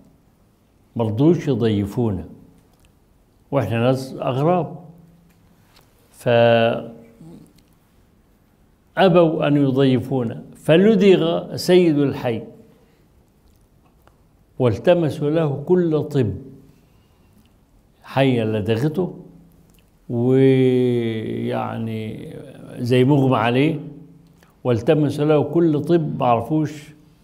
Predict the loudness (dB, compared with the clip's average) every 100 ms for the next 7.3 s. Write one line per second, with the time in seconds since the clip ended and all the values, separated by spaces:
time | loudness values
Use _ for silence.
0 | _ _ _ _ _ 0 0 -2 -6 -12
1 | -16 -20 _ _ _ _ _ _ 2 4
2 | 6 6 4 2 -4 -6 -4 0 0 2
3 | 2 4 2 2 2 2 2 0 -4 -4
4 | -10 -16 -20 -20 -12 2 2 4 0 0
5 | 0 0 0 0 0 0 -2 -4 -6 -8
6 | -10 -12 -14 -14 -4 0 2 2 -2 -6
7 | -8 -12 -16